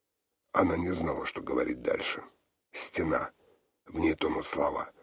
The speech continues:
В ней тонет доверие. Этой стены не должно быть. Он сам сказал дальше. «Я ведь понимаю тебя. Пойму,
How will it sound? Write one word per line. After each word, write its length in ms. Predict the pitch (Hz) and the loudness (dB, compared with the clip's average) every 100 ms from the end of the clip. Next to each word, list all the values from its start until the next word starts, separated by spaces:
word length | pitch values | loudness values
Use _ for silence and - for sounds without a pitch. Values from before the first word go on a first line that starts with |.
| - _ | -20 _
В 100 | - | -2
ней 160 | 87 80 | 4 4
тонет 420 | - 76 73 - | 6 4 4 -2
доверие. 640 | - 73 71 - - - - _ _ _ _ - | 2 2 2 -2 -4 -6 -12 _ _ _ _ -4
Этой 200 | - - | -2 -2
стены 320 | - - 82 | -2 2 2
не 140 | 76 71 | 2 2
должно 440 | - - - - | 2 0 0 -2
быть. 280 | - - - _ _ _ _ _ _ _ _ _ _ _ _ | -4 -10 -12 _ _ _ _ _ _ _ _ _ _ _ _
Он 140 | - - | -4 -2
сам 260 | - 90 | 0 -2
сказал 380 | - - - - | -2 -4 -4 -6
дальше. 380 | - - - - - - _ - _ _ _ _ - | -4 -4 -4 -6 -10 -20 _ -20 _ _ _ _ 0
«Я 180 | 82 | 2
ведь 300 | 78 76 - | 2 -2 -6
понимаю 500 | - 78 76 73 67 | -4 0 0 0 -2
тебя. 320 | - - - - _ _ _ _ _ _ _ _ - | -6 -8 -10 -10 _ _ _ _ _ _ _ _ -2
Пойму, 400 | 87 82 71 | 2 2 0